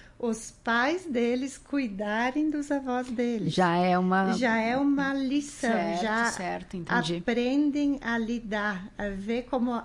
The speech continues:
Speaker 1: a vida é.
Speaker 2: Vivencia isso e, né?
Speaker 1: Exatamente. Então, é isso que, que se,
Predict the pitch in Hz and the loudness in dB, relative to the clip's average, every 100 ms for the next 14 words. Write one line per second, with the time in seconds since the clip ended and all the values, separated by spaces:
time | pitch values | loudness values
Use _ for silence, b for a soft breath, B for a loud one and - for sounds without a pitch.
0 | - 220 190 202 226 240 247 202 170 170 | -2 -4 -2 -4 -4 -2 -2 -2 -4 -4
1 | 170 190 180 208 - - 208 214 196 190 | 0 0 2 2 0 0 4 6 6 4
2 | 185 - 233 240 214 196 226 262 262 233 | 2 4 4 6 6 6 4 2 2 0
3 | 233 220 240 233 247 233 226 226 226 254 | 0 -2 -2 -2 0 -2 0 2 0 -2
4 | - 196 - 277 269 254 240 233 - 240 | -6 -10 -4 -2 0 0 -2 -4 -6 -8
5 | 226 - - 233 233 | -6 -10 -10 -6 -6